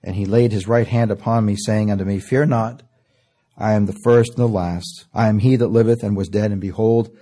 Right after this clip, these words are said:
I am alive forevermore. Amen. And I have the keys of hell and of death. You see, beloved, the only God we'll ever see is the Lord Jesus Christ.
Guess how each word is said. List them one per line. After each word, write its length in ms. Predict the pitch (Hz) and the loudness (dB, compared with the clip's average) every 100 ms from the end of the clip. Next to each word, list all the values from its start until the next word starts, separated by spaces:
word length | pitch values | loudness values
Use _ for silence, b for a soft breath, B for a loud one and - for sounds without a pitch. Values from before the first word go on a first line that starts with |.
| B B | B B
I 100 | 107 | -2
am 80 | 101 | 0
alive 400 | 98 104 107 - | 2 2 0 -2
forevermore. 720 | 98 101 107 98 90 87 82 | -4 -2 -2 -4 -6 -10 -8
Amen. 500 | 101 104 92 85 92 _ b b | -4 -2 -2 -6 -12 _ b b
And 120 | 101 | -4
I 60 | 95 | -2
have 160 | 95 | -4
the 80 | 95 | -6
keys 360 | - 110 104 98 | -6 -4 -2 -6
of 100 | - | -8
hell 380 | 107 87 85 - 90 | -8 -6 -10 -18 -16
and 340 | 101 - 101 | -16 -14 -12
of 120 | 87 87 | -12 -10
death. 360 | 95 85 _ _ _ _ _ B B B | -12 -12 _ _ _ _ _ B B B
You 80 | 123 | -4
see, 140 | 117 151 | 0 2
beloved, 360 | 127 120 120 | 2 2 2
the 140 | 117 - | 0 0
only 320 | 131 151 143 | 2 2 2
God 420 | 123 113 113 110 | 2 4 2 0
we'll 160 | 104 101 | -4 -2
ever 180 | 113 123 | 0 -2
see 420 | - 113 92 92 | -4 -4 -4 -4
is 120 | 104 95 | -6 -6
the 100 | 101 | -6
Lord 280 | 95 95 | -6 -8
Jesus 360 | 90 92 - 101 | -8 -12 -12 -14
Christ. 460 | - 82 - - | -12 -12 -14 -20